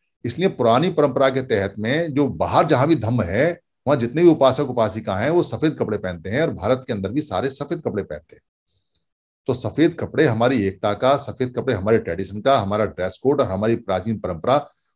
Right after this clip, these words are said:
और समणों का सफेद हमारा एक सिंबल है, इसलिए इसको अधिकतर लोग सफेद पहनते हैं। और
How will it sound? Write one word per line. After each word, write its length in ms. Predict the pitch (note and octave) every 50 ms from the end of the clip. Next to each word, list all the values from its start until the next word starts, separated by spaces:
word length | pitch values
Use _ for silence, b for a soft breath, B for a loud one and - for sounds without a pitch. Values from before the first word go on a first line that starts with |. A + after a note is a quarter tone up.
| - -
और 100 | D3+ B2+
समणों 420 | B2+ - C#3+ C3+ C3+ C#3 D3 D3+
का 160 | D3+ F3+ F3
सफेद 540 | D3+ - - G#2+ - - - C#3 F3 F#3+ F3
हमारा 580 | C#3+ G#2 F#2+ F#2 F#2 F#2+ A#2 D#3 E3 D#3+ - - _ _ _ _ -
एक 100 | C#3 C3
सिंबल 440 | - - - C3+ C3 D#3 D#3 D#3+ C3+
है, 220 | - E2 D2+ - - _ _ _ _ _ _ -
इसलिए 360 | A#2 - - D3 E3 F3 E3+
इसको 180 | D3 - - D#3+
अधिकतर 260 | C3+ A2+ A#2+ - C#3+
लोग 360 | B2 A#2 C3 D3 C#3+ C3 - _ _ _ _
सफेद 440 | - - - B2 A2+ B2 A#2+ B2 -
पहनते 260 | E2 D#2 D2+ D2+ D#2
हैं। 240 | C#2+ D2 - - _ _ _ _ _ _ _ _ _ _ -
और 540 | B2+ C3+ D3 D3+ D3+ D3 C#3+ C#3+ C#3 C#3 -